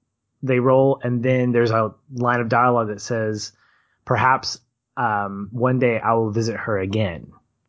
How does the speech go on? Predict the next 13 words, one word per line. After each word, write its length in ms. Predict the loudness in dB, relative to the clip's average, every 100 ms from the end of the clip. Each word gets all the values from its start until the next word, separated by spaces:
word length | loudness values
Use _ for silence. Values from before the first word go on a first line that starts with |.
| _ _ _
and 100 | 0
I 40 |
will 80 | 0
see 220 | 4 2
her 140 | 4 0
again," 420 | -4 -8 -10 -12 -16 _ _ _ _
and 200 | 0 2
then 480 | 4 4 2 0 -6 _ _ _
black, 500 | 0 2 0 -8 -12 _ _ _
a 60 | -6
Shinkai 460 | -2 -2 -2 -2 -2
production. 580 | -6 -6 -10 -14 -20 _ _ _ _ _ _ _ _ _ _ _ _ _ _ _ -2
There's 540 | 4 6 6 2